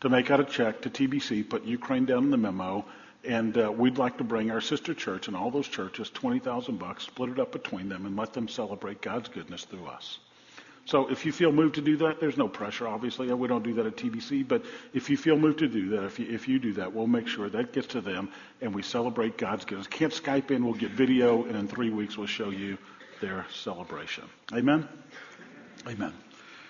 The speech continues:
Second Kings chapter eighteen, verse one. "It came about in the third year of Hoshea, the son of Elah, king of Israel,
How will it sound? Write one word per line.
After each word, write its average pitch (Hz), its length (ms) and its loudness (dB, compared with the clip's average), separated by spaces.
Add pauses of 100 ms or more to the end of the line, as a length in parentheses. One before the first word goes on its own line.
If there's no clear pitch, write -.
(800)
Second 202 300 6
Kings 180 260 6
chapter 170 480 6
eighteen, 165 800 10
verse - 840 4
one. 139 520 10
"It 131 100 4
came 165 180 6
about 170 440 10
in 143 60 8
the 139 100 8
third 165 320 8
year 151 160 10
of 143 80 6
Hoshea, 170 560 4
the 139 140 4
son 139 200 4
of 135 140 6
Elah, 156 340 8
king 127 220 2
of 117 100 4
Israel, 156 460 8